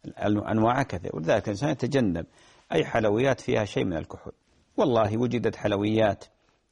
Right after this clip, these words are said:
يعني، الإنسان يقصدها وشيء من هذا القبيل، وثبت بأن نسبة الكحول يسيرة جدًا، وأنها تذهب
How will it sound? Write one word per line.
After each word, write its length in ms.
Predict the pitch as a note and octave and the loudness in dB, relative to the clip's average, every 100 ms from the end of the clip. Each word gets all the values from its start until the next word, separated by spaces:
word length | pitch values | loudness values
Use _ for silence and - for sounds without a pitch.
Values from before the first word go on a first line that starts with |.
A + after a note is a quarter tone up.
| _ | _
يعني، 400 | C#3+ A2 G#2+ A2 G#2+ - - - - - - | 0 0 0 -2 -4 -8 -10 -8 -10 -10 -8
الإنسان 500 | - A#2 G#2+ A#2 A2 | -4 -4 0 0 0
يقصدها 520 | G#2+ - A#2 G2+ F#2+ | -4 -2 -2 -2 -4
وشيء 240 | G2+ - | -4 -2
من 140 | A2 G2+ | -2 0
هذا 180 | G#2 G2+ | 0 -2
القبيل، 520 | - G#2+ A2+ A2 - _ _ _ _ | -2 0 2 0 -2 _ _ _ _
وثبت 480 | - A2 D3+ C3 - | -6 -2 0 0 -2
بأن 320 | A2+ A2+ A2 | -2 0 0
نسبة 300 | C#3 - A2+ G#2+ | 0 -2 -4 -4
الكحول 520 | G#2 A#2+ A#2 B2 F#2+ | -4 -4 -2 0 0
يسيرة 520 | - A#2 - C3+ A2 G2+ | -2 -4 0 0 0 0
جدًا، 440 | B2+ A2 G2 E2 - _ - _ - | -2 0 -2 -2 -6 _ -20 _ -4
وأنها 260 | A#2 A2+ | 0 0
تذهب 460 | - C#3 A#2+ G2 | 0 0 0 0